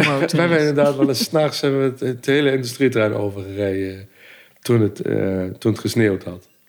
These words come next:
Speaker 1: Maar, ehm, ja, wa-, wa-, wat ik ook wel, wat ik ook wel interessant zou vinden, is iets, iets, iets, iets op medisch of zo, waar ze niet goed uitkomen.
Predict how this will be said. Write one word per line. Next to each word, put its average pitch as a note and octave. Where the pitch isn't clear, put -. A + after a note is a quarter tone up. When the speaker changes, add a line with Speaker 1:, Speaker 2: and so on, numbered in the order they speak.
Speaker 1:
Maar, C3
ehm, A#2
ja, D3
wa-, D3
wa-, -
wat B2+
ik C3
ook D3+
wel, C#3+
wat C3+
ik B2
ook C#3
wel B2+
interessant B2
zou B2
vinden, A#2
is A2+
iets, -
iets, -
iets, -
iets -
op -
medisch G#2+
of E2+
zo, F2
waar F#2+
ze F#2+
niet G2
goed -
uitkomen. -